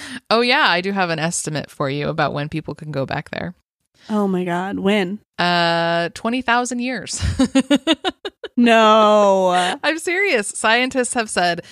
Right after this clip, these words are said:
Speaker 1: that the area surrounding the former Chernobyl nuclear power plant and the ghost town of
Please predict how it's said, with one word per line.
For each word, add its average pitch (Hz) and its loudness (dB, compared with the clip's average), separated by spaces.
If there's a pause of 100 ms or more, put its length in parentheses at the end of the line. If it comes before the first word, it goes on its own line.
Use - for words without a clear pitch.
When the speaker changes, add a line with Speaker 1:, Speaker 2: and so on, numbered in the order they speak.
(160)
Speaker 1:
that 175 -4
the 180 -2
area 180 2
surrounding 170 -2
the 170 -4
former 170 -4
Chernobyl 165 -2
nuclear 165 -4
power 156 2
plant 135 -8
and 151 -6
the 151 -6
ghost 170 -2
town 156 -2 (280)
of 151 -2